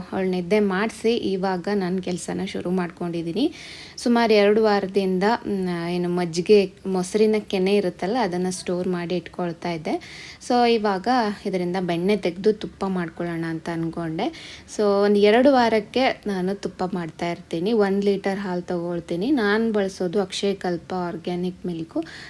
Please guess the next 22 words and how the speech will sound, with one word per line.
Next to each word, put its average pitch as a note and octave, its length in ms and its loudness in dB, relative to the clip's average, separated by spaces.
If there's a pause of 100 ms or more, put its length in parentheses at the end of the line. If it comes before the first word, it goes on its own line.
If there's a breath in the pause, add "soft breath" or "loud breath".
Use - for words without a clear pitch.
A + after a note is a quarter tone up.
(100)
ನನ್ನ G#3 240 4
ಮಗಳಿಗೆ G3 280 2
ತುಂಬಾನೇ F#3 480 -2
ಸ್-, G3+ 120 -14 (180)
ಚೆನ್ನಾಗಿ G3+ 540 2
ಅದು F#3 200 2
ಹೊಂದ್ಕೊಂಡಿದೆ, F3+ 680 -2
ಹಾಗಾಗಿ G3 520 -2
ಅದನ್ನೇ F3 340 -4
ಬಳಸ್ತೀನಿ. F3 680 -6 (540 loud breath)
So G#3+ 180 2
ಫಸ್ಟು A3+ 500 -2
ಕೆನೆನ G3+ 460 0
ತೆಗ್ದು F#3 380 -4
ಈ F3+ 80 0
ಥರ F3+ 260 -4 (260)
ಮಿಕ್ಸಿಯಲ್ಲಿ F#3+ 880 0 (280)
on F#3 60 -2
off, F#3 240 -2
on F3+ 360 -4
off F3+ 160 -10
ಮಾಡಿದೆ. F3 400 -6